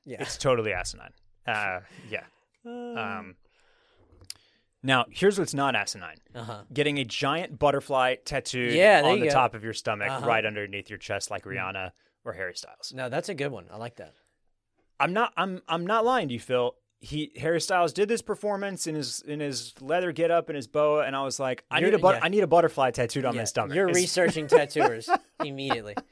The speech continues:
Speaker 1: Here's what you don't do. Don't do those sparrows, uh, on, like, up on his chest.
Speaker 2: Uh-huh.
Speaker 1: That's just my opinion.
Speaker 2: What, why, why not?
Speaker 1: They're, they're, they're
Speaker 2: Played out?
Speaker 1: way played out.
Speaker 2: Okay, okay.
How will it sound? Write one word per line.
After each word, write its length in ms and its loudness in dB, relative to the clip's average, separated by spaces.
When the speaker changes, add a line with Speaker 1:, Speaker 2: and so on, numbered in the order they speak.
Speaker 1:
Here's 260 4
what 140 0
you 80 -4
don't 300 -4
do. 240 -14
Don't 200 -6
do 80 -4
those 180 -6
sparrows, 560 -12
uh, 160 -8
on, 220 -14
like, 160 -18
up 140 -16
on 80 -16
his 100 -16
chest. 380 -12
Speaker 2:
Uh-huh. 280 -6
Speaker 1:
That's 160 -12
just 120 -16
my 140 -18
opinion. 360 -20
Speaker 2:
What, 200 -4
why, 180 -10
why 140 -8
not? 220 -10
Speaker 1:
They're, 160 -12
they're, 180 -18
they're 200 -18
Speaker 2:
Played 220 0
out? 240 0
Speaker 1:
way 300 -14
played 220 -20
out. 200 -10
Speaker 2:
Okay, 160 -14
okay. 160 -18